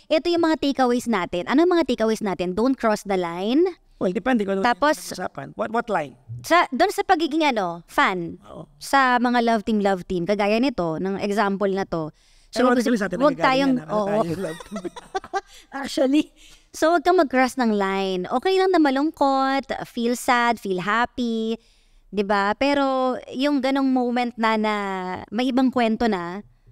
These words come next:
Speaker 1: so ingat tayo sa mga ganon, 'di ba? Lalo na kung hindi mo alam kung legit ba talaga o hindi. 'Di ba?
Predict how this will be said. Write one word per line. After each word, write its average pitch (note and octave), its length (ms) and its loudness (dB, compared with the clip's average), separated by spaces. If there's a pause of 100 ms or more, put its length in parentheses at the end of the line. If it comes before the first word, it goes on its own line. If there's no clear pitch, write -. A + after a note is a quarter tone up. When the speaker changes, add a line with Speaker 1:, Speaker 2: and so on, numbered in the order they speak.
(480)
Speaker 1:
so - 160 -4
ingat D4 320 2
tayo F#3 380 0
sa D3+ 100 -6
mga F3 380 -2
ganon, E3 320 -6
'di D#3 100 -4
ba? D#3+ 300 -4
Lalo G#3+ 240 2
na C4 80 4
kung C4+ 160 0
hindi C4 260 2
mo B3+ 140 4
alam A3+ 240 2
kung A#3 160 -2
legit A3+ 400 -2
ba G3+ 100 -2
talaga G#3+ 340 2
o F3 80 0
hindi. F3 460 0 (880)
'Di G3 140 -6
ba? F#3+ 340 0